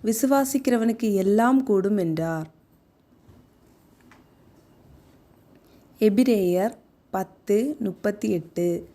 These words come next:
"விசுவாசத்தினாலே நீதிமான் பிழைப்பான், பின்வாங்கி போவானானால்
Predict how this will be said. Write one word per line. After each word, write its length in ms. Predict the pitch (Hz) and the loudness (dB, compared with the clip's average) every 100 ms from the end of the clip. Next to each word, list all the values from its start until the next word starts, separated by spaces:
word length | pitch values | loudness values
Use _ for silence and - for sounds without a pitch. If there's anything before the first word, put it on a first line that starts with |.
| _ _ _ - - | _ _ _ -20 -2
"விசுவாசத்தினாலே 1300 | 220 226 277 277 269 262 233 202 180 180 180 226 247 208 | -2 0 0 0 0 -2 -2 -2 0 0 0 -2 -4 0
நீதிமான் 580 | 214 220 233 226 254 247 | 2 4 2 2 0 0
பிழைப்பான், 560 | 185 175 175 185 180 - _ _ _ _ - | -2 -2 -4 -4 -4 -8 _ _ _ _ -2
பின்வாங்கி 680 | 233 247 254 269 269 277 269 | 2 4 4 2 0 -2 -2
போவானானால் 920 | 208 208 220 214 170 165 170 196 | 0 2 2 0 -2 -4 -4 -4